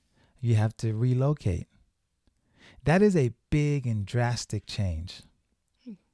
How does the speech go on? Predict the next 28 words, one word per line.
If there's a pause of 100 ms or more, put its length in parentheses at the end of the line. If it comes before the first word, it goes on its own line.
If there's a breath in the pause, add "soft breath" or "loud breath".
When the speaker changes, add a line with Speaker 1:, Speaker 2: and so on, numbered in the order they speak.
(240)
Speaker 1:
That
is
huge. (360 soft breath)
And
some
people (640 soft breath)
recover
from
that,
and
some
people
struggle
their
whole
lives
to
come
back
from
that. (140)
Speaker 2:
I
think
the
struggle
comes
from
s-,